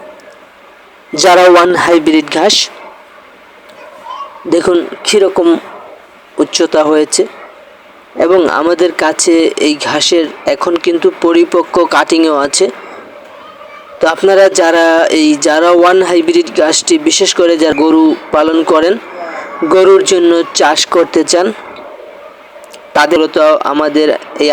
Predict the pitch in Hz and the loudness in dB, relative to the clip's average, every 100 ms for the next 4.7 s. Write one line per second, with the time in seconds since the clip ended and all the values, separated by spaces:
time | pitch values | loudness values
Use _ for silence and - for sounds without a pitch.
0 | 143 - - 147 143 143 143 143 139 - | 0 -2 -2 0 0 0 0 0 0 -2
1 | - 740 - - - 165 175 208 - 170 | -4 -10 -8 -10 -4 0 2 2 2 0
2 | 180 196 - - 165 - 202 196 196 190 | 0 -2 -4 -4 -2 0 2 2 4 2
3 | 139 - 185 175 190 180 165 180 214 - | 2 0 -2 0 2 2 2 -2 -4 -10
4 | - - - - - 170 160 | -20 -20 -20 -20 -6 -2 0